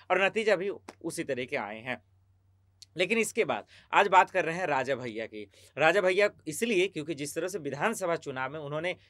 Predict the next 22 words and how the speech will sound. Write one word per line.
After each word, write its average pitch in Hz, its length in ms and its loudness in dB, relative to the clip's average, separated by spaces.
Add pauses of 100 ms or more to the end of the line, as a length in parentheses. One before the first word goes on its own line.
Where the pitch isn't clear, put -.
शानदार 175 560 2
जीत 147 220 -6
दर्ज 131 260 -4
की 123 180 -10
थी, 139 220 -8 (220)
उससे 208 300 0
भी 254 120 0
शानदार 156 560 0
जीत 139 380 -6 (380)
एमएलसी 196 300 0
चुनाव 131 320 -6
में 156 80 -6
उन्होंने 120 380 -10
किया 120 220 -8
है। 101 80 -10 (380)
एक 165 160 4
बार 190 120 4
उन्होंने 175 280 -2
साबित 175 380 2
कर 165 180 2
दिया 127 240 0
है 113 260 -6